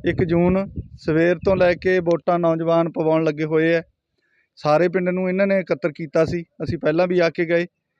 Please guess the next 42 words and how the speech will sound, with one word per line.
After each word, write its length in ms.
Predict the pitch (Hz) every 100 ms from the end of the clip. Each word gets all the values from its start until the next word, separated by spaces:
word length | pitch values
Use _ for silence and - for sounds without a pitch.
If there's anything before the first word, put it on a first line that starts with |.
| _ _ _ -
ਤੇ 240 | 185 175
ਅੱਜ 200 | 165 180 190 190 185 - _ _ _ _ _ _ _ _
ਪਿੰਡ 280 | 185 190 190
ਸਤੀ 480 | 196 - 165 190 185
ਕੇ 200 | 190 180
ਦੇ 140 | 185
ਜਿੰਨੇ 340 | 160 165 190
ਵੀ 120 | 202 208
ਇਹ 80 |
ਨੌਜਵਾਨ 600 | 196 175 170 165 160 165 170
ਇੱਥੇ 260 | 156 - 175
ਖੜ੍ਹੇ 340 | - 170 196
ਆ, 80 | 131 - _ _ _ _ _ -
ਬਾਈ 180 | 160 175
ਲੱਖਾ 300 | 170 - 190
ਸਿੰਘ 200 | 208 185
ਸਿਧਾਣਾ 340 | 185 190 165
ਵੱਲੋਂ 340 | 165 175 190 190 _ _ _ _ 156
ਅਸੀਂ 220 | - 185
ਵਿਸ਼ੇਸ਼ 420 | 170 165 165 165
ਕਰਕੇ 460 | - 185 170 185 180
ਡਿਊਟੀ 320 | 165 165 185
ਲੱਗੀ 260 | 170 151 165
ਸੀ 120 | 180
ਵੀ 80 | 175
ਉੱਥੇ 260 | 170 -
ਜ਼ਰੂਰ 280 | 160 160 156
ਜਾ 160 | 147 156
ਕੇ 180 | 160 170
ਆਓ। 180 | 175 180 _ _ _ _ _ _
ਤੇ 140 | 180 180
ਅਸੀਂ 200 | 208 196
ਇੱਥੇ 240 | - 196
ਆਏ 280 | 175 180 196
ਆ 100 | 196
ਇਹਨਾਂ 220 | 202 208
ਦਾ 120 | 202
ਧੰਨਵਾਦ 400 | 196 185 170 170
ਕਰਨ 260 | 165 170 160
ਕ-, 100 | 170
ਵਾਸਤੇ 480 | 147 156 151 - 170
ਸਪੈਸ਼ਲ 600 | - 170 156 185 175